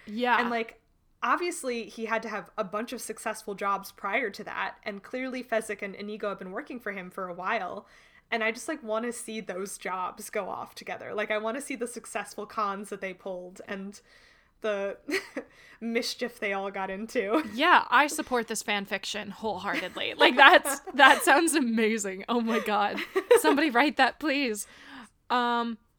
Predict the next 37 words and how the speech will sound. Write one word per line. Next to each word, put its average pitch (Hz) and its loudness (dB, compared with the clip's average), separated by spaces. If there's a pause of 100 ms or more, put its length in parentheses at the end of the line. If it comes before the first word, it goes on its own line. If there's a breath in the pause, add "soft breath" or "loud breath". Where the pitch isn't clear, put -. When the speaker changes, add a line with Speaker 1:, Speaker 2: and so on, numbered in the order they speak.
(140)
Speaker 1:
that, 220 -4
that's 214 -2
really - -10
good, - -8
actually. 302 -4
Speaker 2:
Yeah. 269 2
Speaker 1:
Oh - -6
my - -10
God. 294 -2 (420 loud breath)
Speaker 2:
Yeah. 226 0
Speaker 1:
Um, 233 -6 (400)
now, 226 0
oh, 247 6
your 220 -2
turn. 196 -8 (880 soft breath)
Speaker 2:
Um, 226 0 (640)
so 226 0
one 247 0
of 285 -4
my 269 2
favorite 226 0
scenes 214 -6
in 214 -8
the 202 -8
movie 185 -6
is 190 -4
the 202 -6
Iocane 180 -6
scene, 175 -14 (100)
as 202 -6
Speaker 1:
Yes. 311 2
Speaker 2:
I've 175 -6
mentioned. 190 -6
Speaker 1:
Oh, 208 4
yes, - -4
absolutely. 202 -4 (460)
Speaker 2:
And 220 0